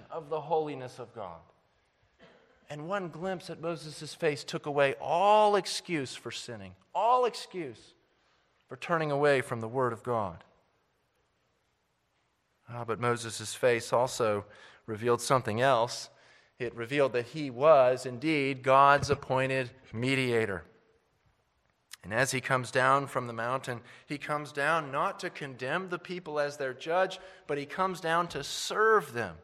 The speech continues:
as God's mediator. Notice verse thirty-one, in a revelation of mercy, it says, "He called to them and they returned to him and he talked with them." What did he talk to them about?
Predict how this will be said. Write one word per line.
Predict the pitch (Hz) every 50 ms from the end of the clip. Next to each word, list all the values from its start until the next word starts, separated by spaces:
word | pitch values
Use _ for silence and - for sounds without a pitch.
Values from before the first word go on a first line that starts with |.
| - - - - - - _ _ _ _ _ _ _ -
as | - 143 156 151 131
God's | - 147 139 131 123 120 120 123
mediator. | 123 120 120 117 113 110 107 104 98 95 98 92 95 - _ _ _ _ _ _ _ _ _ _ _ _ _ _ _ _ _ _ _ _ _ _ _ _ _ _ _ _ _ _
Notice | - 143 139 131 127 127
verse | 131 131 131 -
thirty-one, | - 135 131 135 135 131 135 139 135 127
in | 123 123
a | 127
revelation | 127 131 131 131 135 131 135 143 139 - - 139 123
of | 120 117 120
mercy, | 123 127 139 147 160 156 - - - 147 131 113 101 - - - - - - _
it | - 120
says, | - - 147 147 143
"He | - - 165 156
called | - - - - - 156 151 151 151 156 151 -
to | - 151
them | 139 139 127 120 113
and | 113 117
they | 135 135 135 135 131 - - -
returned | 139 139 135 139 - - - 160 160 160 160 165 165 165 160
to | 160 151 131
him | 110 127 123 117 110
and | 107 110 113
he | - 139 139 135 131 - - - _ _ _
talked | - - - 143 123 107 - - -
with | 104 92 - - -
them." | 98 82 80 82 _ _ _ _ _ _ _ _ _ _ _ _ _ _ _ _ _ _ _ _ _ _ _ _ _ _ _ _ _ -
What | 165 175
did | 156 143
he | 123
talk | - - 160 160 160 156
to | - 131
them | 123 113 107
about? | 95 107 101 90 85 82